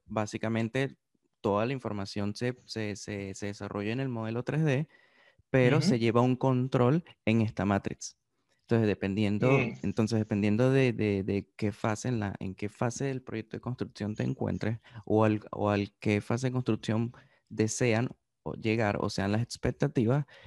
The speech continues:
Speaker 1: hasta allí es donde se llega el nivel de, de L O D o, eh, desarrollo o, o detalle.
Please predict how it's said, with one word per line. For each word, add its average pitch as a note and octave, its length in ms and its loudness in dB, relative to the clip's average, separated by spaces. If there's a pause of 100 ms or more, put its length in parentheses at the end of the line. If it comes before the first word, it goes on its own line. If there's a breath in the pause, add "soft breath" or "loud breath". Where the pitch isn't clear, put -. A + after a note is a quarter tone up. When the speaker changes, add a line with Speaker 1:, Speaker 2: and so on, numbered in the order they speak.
(160 soft breath)
Speaker 1:
hasta G2+ 260 0
allí G2 200 0
es G#2 80 2
donde G#2+ 200 0
se G2+ 160 -4
llega F#2+ 380 -2
el G2 260 -2
nivel F2+ 420 -2
de, F2+ 600 -4 (160)
de F2+ 180 -2
L F2 120 -2
O F#2 100 -2
D A#2+ 280 -2
o, C3 260 -2 (300 soft breath)
eh, - 260 -8 (240)
desarrollo G#2 720 0
o, F2 240 -6 (1120)
o G2 420 -4
detalle. F2 440 -2